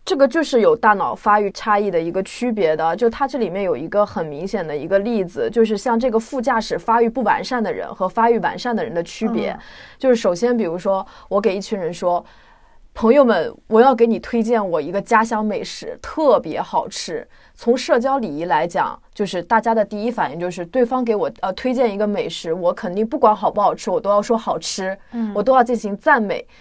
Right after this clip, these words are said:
Speaker 1: 这是一个
Speaker 2: 嗯。
Speaker 1: 大家普遍社会脑的一个礼仪。
Speaker 2: 嗯。
Speaker 1: 但是如果说我给一个外国人一个鸡爪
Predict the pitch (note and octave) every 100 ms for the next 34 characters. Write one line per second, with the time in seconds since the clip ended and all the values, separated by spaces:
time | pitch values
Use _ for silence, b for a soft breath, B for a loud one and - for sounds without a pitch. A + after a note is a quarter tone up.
0 | b - B3+ A3+ F#3+ A3 A3 A#3 A#3+ A#3+
1 | - A3 G#3+ G#3+ - C#4 C4+ C#4+ G#3+ -
2 | E3+ D#3+ F3+ F3+ D#3 D#2 F2+ - A3 A3+
3 | G#3+ G#3+ D4 B3+ A#3 - F#3+ G#3 C4 G3
4 | - F#3+ F#3+ G3+ E3+ D3+ F#3+ A3+ F3+ E3
5 | D3 D3 D#3 F#3+ - A#3 A#3 A3 G2